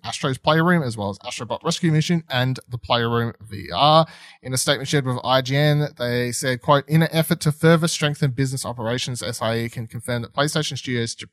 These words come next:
Japan Studio will be reorganized into a new organization on the first of April. Japan Studio will be recentered to Team Asobi, the creative team behind Astro's Playroom, allowing the team to focus on a single vision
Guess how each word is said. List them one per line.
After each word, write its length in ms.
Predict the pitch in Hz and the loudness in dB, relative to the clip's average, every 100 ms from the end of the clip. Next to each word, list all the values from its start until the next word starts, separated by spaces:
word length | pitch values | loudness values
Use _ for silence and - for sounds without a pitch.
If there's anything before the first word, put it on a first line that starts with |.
| _ - - _ | _ -10 -10 _
Japan 540 | - - 156 165 156 | -14 -2 2 4 4
Studio 520 | 147 - 147 127 123 165 - - - - - | 2 0 2 4 2 0 -6 -20 -20 -14 -4
will 120 | 131 | 0
be 160 | 135 135 | 0 0
reorganized 680 | 139 170 160 165 151 143 | 2 4 4 6 6 6
into 200 | 139 139 | 2 0
a 20 | 131 | 2
new 240 | 151 269 | 4 6
organization 800 | 175 139 117 104 98 101 113 120 | 6 6 4 2 0 -2 -4 -8
on 140 | 113 113 | -8 -8
the 100 | 113 | -6
first 280 | - 117 - | -4 -4 -4
of 80 | 113 | -10
April. 320 | 117 123 120 113 | -8 -8 -8 -10
Japan 360 | 107 127 123 | -8 -8 -8
Studio 260 | - 135 120 | -6 -2 -2
will 140 | 117 | -2
be 120 | 113 | -4
recentered 680 | 113 117 160 - 156 143 123 | -4 0 0 0 -2 -2 -4
to 100 | 120 | -6
Team 240 | - 127 113 | -8 -6 -6
Asobi, 500 | - 120 117 123 - - - | -2 -2 0 -2 -4 -14 -20
the 80 | - | -20
creative 420 | - 147 170 156 | 2 6 6 4
team 220 | - 123 107 | 0 -2 -2
behind 260 | 110 110 | -4 -4
Astro's 400 | - 120 - 110 | -4 -6 -4 -6
Playroom, 440 | 104 123 113 113 110 | -2 0 0 0 -2
allowing 320 | 104 143 202 | 2 4 4
the 80 | 170 | 2
team 200 | - 139 | 2 0
to 100 | 120 | -2
focus 340 | - 120 120 | -2 -2 -2
on 140 | 107 110 | -6 -4
a 120 | 113 | -6
single 560 | - - 208 240 233 - | -6 -2 0 0 -4 -4
vision 440 | 117 180 147 117 | 4 4 6 0